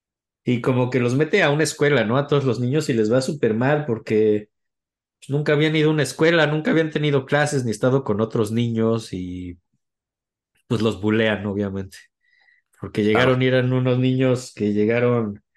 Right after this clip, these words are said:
Speaker 1: pues, como muy rústicos, muy rurales, con acentos extraños, así, pues, los veían.
Speaker 2: Que eran nui, los as-, eran nuis, ¿no? Los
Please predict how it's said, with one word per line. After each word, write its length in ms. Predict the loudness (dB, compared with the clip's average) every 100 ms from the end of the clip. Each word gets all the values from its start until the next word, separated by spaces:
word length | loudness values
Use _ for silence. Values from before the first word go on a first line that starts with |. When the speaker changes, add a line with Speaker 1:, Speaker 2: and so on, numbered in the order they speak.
| _ _ _ _ _ _ _ _ -2
Speaker 1:
pues, 340 | 0 0 -4
como 400 | -2 0 2 2
muy 200 | 4 2
rústicos, 600 | 2 0 0 -4 -2 0
muy 140 | 0
rurales, 480 | 2 2 2 0 0
con 180 | -2 -2
acentos 720 | -2 -2 -4 0 0 0 -6 -16 -20 -20 -18
extraños, 920 | -12 -6 0 2 2 2 0 0 -4
así, 420 | -8 -6 -4 -6 -10
pues, 140 | -16
los 160 | -12 -6
veían. 380 | -4 -4 -6 -10 -18 _ _ _ _ _ _
Speaker 2:
Que 100 | 0
eran 220 | 2 4
nui, 340 | 4 2 0 -4
los 340 | -2 -2 -2 -8
as-, 180 | -8 -12 _
eran 260 | -2 0 2
nuis, 280 | 2 0 0
¿no? 140 | -4
Los 540 | -2 -4 -4 -12 -20